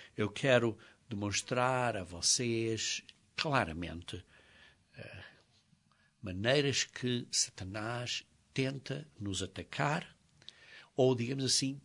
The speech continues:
tenta criar fortalezas dele dentro de nós.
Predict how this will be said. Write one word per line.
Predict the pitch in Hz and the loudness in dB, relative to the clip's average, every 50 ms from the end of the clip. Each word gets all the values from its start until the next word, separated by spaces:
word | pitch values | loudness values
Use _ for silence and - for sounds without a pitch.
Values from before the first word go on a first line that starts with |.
| _ | _
tenta | - 143 147 180 185 190 185 156 | 0 2 2 2 0 -2 -2 -2
criar | 160 - - - 135 139 131 131 127 131 156 180 185 190 190 | -2 -4 -4 -2 0 0 2 2 2 2 2 2 0 0 -2
fortalezas | - - - 156 151 - - 156 147 143 151 170 185 190 175 190 185 139 120 | -2 0 -2 -2 -2 2 2 2 4 4 4 4 4 4 4 4 2 2 0
dele | 131 156 156 165 170 156 147 | 0 0 0 0 0 0 -2
dentro | 139 147 180 190 196 190 190 165 160 | -2 0 0 0 0 0 -4 -4 -4
de | - 165 | -4 -4
nós. | 156 165 156 147 120 - - - - - - - | -4 -6 -6 -8 -10 -6 -4 -4 -4 -4 -4 -8